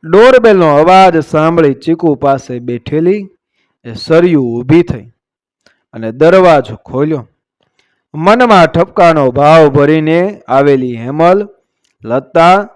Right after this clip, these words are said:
અને વાસંતી સરયુના મીઠા આવકાર સામે એ ઝંખવાણી. એ હજુ બહાર જ ઊભી હતી. શું કહેવું ને શું ન કહેવું ની વિમાસણમાં પડેલી એ ત્રણેયમાંથી વાસંતી બોલી,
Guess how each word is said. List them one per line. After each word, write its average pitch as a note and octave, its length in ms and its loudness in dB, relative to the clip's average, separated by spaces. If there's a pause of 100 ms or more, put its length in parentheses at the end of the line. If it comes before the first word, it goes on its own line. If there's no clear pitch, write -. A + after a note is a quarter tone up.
(340)
અને A2 180 -12
વાસંતી C#3+ 760 -4
સરયુના D3 600 -2
મીઠા B2+ 340 -10
આવકાર A#2+ 480 -8
સામે D3+ 540 -8 (440)
એ A2 60 -18
ઝંખવાણી. C3+ 680 -6 (960)
એ A3 260 2
હજુ G3 200 2
બહાર E3 500 2
જ D3+ 100 -4
ઊભી C#3+ 420 0
હતી. F3+ 260 -8 (560)
શું D#4 300 -2
કહેવું A#3 340 2
ને F3+ 160 0
શું G#3 320 -6
ન E3 200 0
કહેવું D3 720 -2 (460)
ની D3 160 -6
વિમાસણમાં D3+ 960 -4 (420)
પડેલી D3 420 0
એ C3 100 -2
ત્રણેયમાંથી D3+ 1160 0
વાસંતી A#2 580 -10
બોલી, A#2+ 400 -10